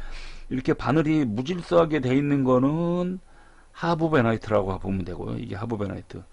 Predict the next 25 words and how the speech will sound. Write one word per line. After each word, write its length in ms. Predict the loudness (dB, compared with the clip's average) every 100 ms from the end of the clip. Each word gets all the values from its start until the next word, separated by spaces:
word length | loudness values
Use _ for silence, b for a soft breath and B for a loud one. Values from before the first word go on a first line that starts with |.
| B B B
바늘이 580 | -4 0 2 4 2 4
여-, 120 | 4
한꺼번에 560 | 4 0 -2 0 2 0
잔뜩 520 | -4 -8 -6 0 2
모여갖고 480 | 6 6 6 4 0
이렇게 240 | 0 -2 -4 -10 -20 -20 -18 -16 -16 -18 -20 -20 -18
뭐 160 | -12 -8
자기네끼리 500 | -2 2 2 2 0
모여 300 | 4 6 8
있-, 240 | 6 0
있을 320 | -8 -8 -8 -10
때 220 | -10 -12 b b b b
이런 260 | 6 8
형태는 580 | 8 4 2 4 4 0 -6 -10
이제 220 | -8 -6
상부 340 | -2 -2 2
베나이트로 500 | 2 4 2 -2 -10
보면, 220 | -12 -14 -16 -20 -20 -20 b b
보면 220 | -16 -16
됩니다. 260 | -16 -18 -20 -20
그, 100 | -20 -18 B B -14
음, 180 | -12 -6
이런 220 | 2 2
식으로 200 | 4 2
이렇게 360 | 0 0 -2